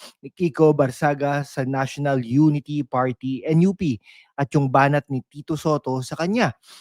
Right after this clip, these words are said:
Pero bakit nga ba biglang nagkagulo? Ano yung sinasabing plot laban kay House Speaker Martin Romualdez?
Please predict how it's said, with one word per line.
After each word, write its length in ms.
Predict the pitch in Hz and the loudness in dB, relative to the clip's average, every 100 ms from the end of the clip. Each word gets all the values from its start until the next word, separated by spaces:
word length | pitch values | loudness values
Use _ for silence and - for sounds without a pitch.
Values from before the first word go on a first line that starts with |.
| _ _ | _ _
Pero 240 | 277 269 | 4 4
bakit 320 | 190 220 214 | 6 2 2
nga 160 | 196 185 | 0 2
ba 160 | 170 151 | 2 -2
biglang 400 | 143 139 151 147 | -4 -2 -2 -2
nagkagulo? 640 | 139 135 135 127 123 110 _ 147 - | -4 -2 -2 0 0 -2 _ -18 -2
Ano 160 | 147 151 | 2 4
yung 240 | 156 147 | 4 2
sinasabing 640 | 139 139 - 139 139 131 120 | 0 -2 0 0 2 0 -2
plot 200 | 165 151 - _ | 0 0 0 _
laban 400 | 135 147 147 135 | -2 0 0 0
kay 160 | 139 127 | -2 -2
House 320 | 123 143 139 | 0 -2 -4
Speaker 480 | 131 - 156 151 135 | -12 -8 -6 -2 0
Martin 480 | 131 127 - 139 127 | 0 -2 -4 -4 -2
Romualdez? 640 | 135 139 208 240 233 - | -2 0 0 0 -4 -6